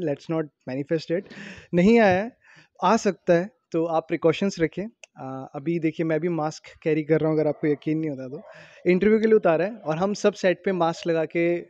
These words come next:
रखते हैं, और कहीं पे भी जाते हैं तो मैं personally सैनिटाइजर कैरी करता हूँ, हाथ वाथ साफ रखता हूँ और बहुत ज़्यादा प्रिकॉशन लेने लग गया हूँ।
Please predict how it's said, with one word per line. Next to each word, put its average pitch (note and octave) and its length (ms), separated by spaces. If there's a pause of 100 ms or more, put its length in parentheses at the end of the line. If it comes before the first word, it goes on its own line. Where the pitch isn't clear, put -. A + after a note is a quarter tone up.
रखते C#3 260
हैं, F#3 180
और C#3+ 360 (280)
कहीं F#3 180
पे A#3 120
भी A3+ 100
जाते F#3+ 220
हैं F#3+ 60
तो G#3 60
मैं G3+ 120 (100)
personally F#3+ 440
सैनिटाइजर E3+ 460
कैरी E3+ 220
करता E3+ 260
हूँ, F3+ 100 (560)
हाथ D#3+ 240
वाथ F3+ 200
साफ E3 200
रखता E3 240
हूँ E3 80
और F3 80 (120)
बहुत A3 320
ज़्यादा E3+ 240 (120)
प्रिकॉशन E3 540 (140)
लेने D#3+ 200
लग D3+ 200
गया D3+ 140
हूँ। E3 100